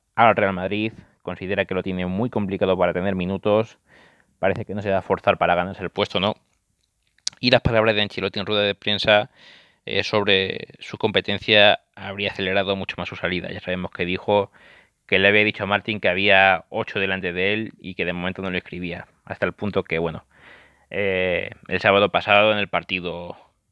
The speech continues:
primer partido del Real Madrid en Liga, eh, Haaland, perdón, Haaland, <laughs> eh, Odegaard no estuvo convocado y Rodrigo llevó el número veintiuno, que hasta ahora había sido propiedad de Martin Odegaard,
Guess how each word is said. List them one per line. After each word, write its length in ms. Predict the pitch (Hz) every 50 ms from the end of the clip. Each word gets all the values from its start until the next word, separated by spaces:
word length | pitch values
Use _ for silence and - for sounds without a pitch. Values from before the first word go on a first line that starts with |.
| _ _ _ _ _
primer 260 | - 90 95 101 101
partido 320 | - 98 - 95 90 92
del 140 | 98 104 107
Real 140 | 101 101 92
Madrid 260 | 92 90 90 90 85 -
en 120 | 85 82
Liga, 440 | 87 95 98 101 95 98 101 104 - _ _ _ _ _ _ _ _ _ _ _ _ _ _ _ -
eh, 460 | 92 90 82 82 80 76 - - - - - _ _ _ _ _ _ _ _ _ _ _ _ _ _ _ _
Haaland, 600 | - - - - 104 107 110 107 110 110 113 - - _ _
perdón, 300 | - 95 85 92 87 82 -
Haaland, 280 | - - 80 78 - - -
<laughs> 360 | 151 147 - - 160 160 - _ - - - - - - - _ _ _ _ -
eh, 300 | - 87 90 82 82 92
Odegaard 380 | 104 101 98 92 92 92 85
no 100 | 80 107
estuvo 260 | 107 - 123 110 104 -
convocado 640 | 101 95 92 90 - 104 98 98 101 104 104 - - _
y 120 | - 127 120
Rodrigo 380 | 120 117 107 110 107 107 107
llevó 300 | 101 98 101 98 101 98
el 80 | 98 101
número 240 | 117 113 113 110 107
veintiuno, 500 | 104 101 90 98 95 101 101 104 101 95
que 100 | - 90
hasta 220 | - - - 92
ahora 280 | 92 92 90 92 90 87
había 240 | - - 90 92 90
sido 200 | - 95 98 -
propiedad 360 | - - - 87 92 90 87
de 80 | 98
Martin 280 | 101 101 101 - - 92
Odegaard, 400 | 90 82 92 90 90 90 87